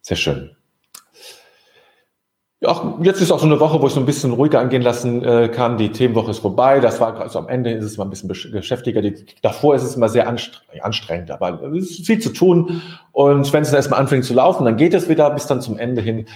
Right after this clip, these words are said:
Dann wird es wieder ein bisschen mehr, dann kommen mehr Kommentare. Am Anfang ist es ein bisschen gemächlicher. Und, äh, da gibt's immer noch was zu organisieren und in die Austauschrunde wie gestern zu planen, was man auch nicht genau, wie viel kommen und so und was man da vorbereiten muss. Wenn weniger kommen, muss man mehr vorbereiten, als wenn weniger kommen.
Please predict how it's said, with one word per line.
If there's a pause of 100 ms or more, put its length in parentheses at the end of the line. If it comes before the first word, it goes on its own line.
(100)
Dann
wird
es
wieder
ein
bisschen
mehr,
dann
kommen
mehr
Kommentare.
Am
Anfang
ist
es
ein
bisschen
gemächlicher. (540)
Und,
äh,
da
gibt's
immer
noch
was
zu
organisieren
und
in
die
Austauschrunde
wie
gestern
zu (240)
planen, (240)
was
man
auch
nicht
genau,
wie
viel
kommen
und
so (320)
und
was
man
da
vorbereiten
muss.
Wenn
weniger
kommen,
muss
man
mehr
vorbereiten,
als
wenn
weniger
kommen.